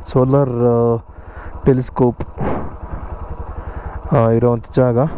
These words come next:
ಇಲ್ಲೇ ಮೆರಾಕಲ್ಲಿ. So ಅದಕ್ಕೆ ಹೋಗೋಣ ಅಂತ ಅಂದ್ಕೊಂಡಿದ್ದೀವಿ. ಇದೊಂದು ಚಾರ್ಜರ್, ಮೊಬೈಲ್ಗೆ ಚಾರ್ಜ್ ಆಗೋದಕ್ಕೆ ಗಾಡಿ ಜೊತೆಗೆ ಹಾಕೊಂಡು ಹೋಗ್ಬೋದು, ಸಪ್ರೇಟಾಗಿ ಪವರ್ ಬ್ಯಾಂಕ್ ನೆಸೆಸಿಟಿ ಇಲ್ಲ.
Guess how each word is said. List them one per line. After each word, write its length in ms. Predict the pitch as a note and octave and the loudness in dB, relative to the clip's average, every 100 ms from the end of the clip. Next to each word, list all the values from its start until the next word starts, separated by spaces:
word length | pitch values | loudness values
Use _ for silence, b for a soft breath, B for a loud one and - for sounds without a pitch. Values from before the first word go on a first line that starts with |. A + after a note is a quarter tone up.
| - - - - - B B B B B - | -10 -12 -16 -16 -14 B B B B B 0
ಇಲ್ಲೇ 220 | A#2+ A#2 A#2 | 4 4 4
ಮೆರಾಕಲ್ಲಿ. 640 | A#2+ B2+ B2+ A#2+ A#2 - - - - C3+ - | 4 2 2 -2 -2 -6 -14 -18 -14 -4 2
So 140 | A#2+ | 4
ಅದಕ್ಕೆ 320 | A#2 A#2+ - | 4 0 2
ಹೋಗೋಣ 320 | B2 A#2+ B2 | 4 4 4
ಅಂತ 260 | A2+ A2+ A#2+ | 2 0 0
ಅಂದ್ಕೊಂಡಿದ್ದೀವಿ. 580 | A#2 A2+ A#2+ A2+ A2 C3+ - - - - - - - - - - - - B B B B B - | 0 2 2 4 4 2 -2 -6 -4 -4 -4 -6 -6 -8 -10 -10 -10 -10 B B B B B -6
ಇದೊಂದು 240 | A#2 A2+ G#2+ | -2 0 2
ಚಾರ್ಜರ್, 540 | C#3+ D#3 C#3 D3+ - - - - - - - | 2 2 2 0 -2 -8 -18 -16 -14 -8 0
ಮೊಬೈಲ್ಗೆ 520 | B2+ C3 B2+ A#2+ B2 | 2 4 2 2 0
ಚಾರ್ಜ್ 320 | B2+ C3+ C3+ | 2 0 2
ಆಗೋದಕ್ಕೆ 480 | B2+ C3 B2 C3+ C3 - - - - - - - - B2+ | 0 0 0 2 0 -4 -14 -14 -12 -10 -8 -6 -2 2
ಗಾಡಿ 320 | B2 B2+ B2+ | 4 4 2
ಜೊತೆಗೆ 460 | B2 B2 B2+ B2 B2+ - - - - B B B B - | 2 2 2 4 2 0 -12 -16 -14 B B B B -2
ಹಾಕೊಂಡು 300 | A#2 B2+ A#2+ | 0 2 2
ಹೋಗ್ಬೋದು, 200 | A2+ A2+ | 2 0
ಸಪ್ರೇಟಾಗಿ 400 | B2+ B2 B2 A#2 | -2 0 0 2
ಪವರ್ 200 | B2+ B2 | 2 2
ಬ್ಯಾಂಕ್ 220 | A#2+ A#2 | 0 0
ನೆಸೆಸಿಟಿ 520 | A#2 A2+ A#2+ A#2+ C3 | -2 0 0 2 4
ಇಲ್ಲ. 160 | C3 | 4